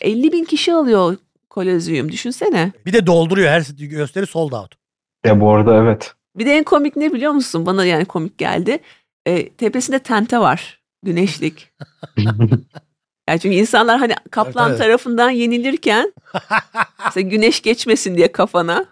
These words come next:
Speaker 1: rahat izleyebilmen
Speaker 3: E, yani.
Speaker 1: için yiyecek de satıyorlarmış. Popcorn yokmuş da meyve falan böyle, hmm, fındık fıstık bir şeyler satılıyormuş yani.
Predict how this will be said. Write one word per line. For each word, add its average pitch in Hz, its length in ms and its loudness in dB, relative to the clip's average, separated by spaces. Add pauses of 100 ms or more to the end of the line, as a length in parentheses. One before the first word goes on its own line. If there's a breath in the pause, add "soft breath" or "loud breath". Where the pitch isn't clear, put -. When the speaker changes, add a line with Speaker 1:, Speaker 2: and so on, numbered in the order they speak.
(120)
Speaker 1:
rahat 247 300 0
izleyebilmen 220 640 6
Speaker 3:
E, 220 40 6
yani. 208 120 2
Speaker 1:
için 180 480 -2
yiyecek 185 380 -6
de 185 40 -18
satıyorlarmış. - 680 -10
Popcorn 220 440 -6
yokmuş 254 340 -10
da 202 80 -4
meyve 180 300 -4
falan 165 380 -6 (140)
böyle, 147 280 -8
hmm, 165 380 -12 (400)
fındık 175 300 -4
fıstık - 340 -14
bir - 40 -10
şeyler 185 280 -2
satılıyormuş 165 600 -6
yani. - 320 -6